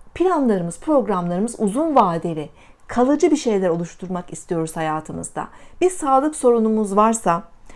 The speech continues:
bunu as-, artık kökünden çözmek istiyoruz. Veya uzun vadeli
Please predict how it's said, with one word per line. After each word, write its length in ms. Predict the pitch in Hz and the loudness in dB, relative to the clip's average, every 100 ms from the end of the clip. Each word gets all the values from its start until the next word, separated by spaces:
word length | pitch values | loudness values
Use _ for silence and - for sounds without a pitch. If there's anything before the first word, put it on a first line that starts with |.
| - - - | -20 -16 -4
bunu 240 | 262 269 | -2 0
as-, 180 | 240 240 226 | -2 0 0
artık 360 | 233 240 247 | 0 -2 -4
kökünden 460 | 233 220 214 202 202 | -2 0 2 2 0
çözmek 420 | 196 175 175 170 | -2 -2 -4 -6
istiyoruz. 500 | 156 - 156 143 - - - - | -10 -6 -6 -6 -10 -14 -12 4
Veya 320 | 294 262 254 - | 6 6 4 2
uzun 420 | 196 233 359 311 | 0 2 2 6
vadeli 560 | 220 175 170 160 170 | 6 6 2 -2 -2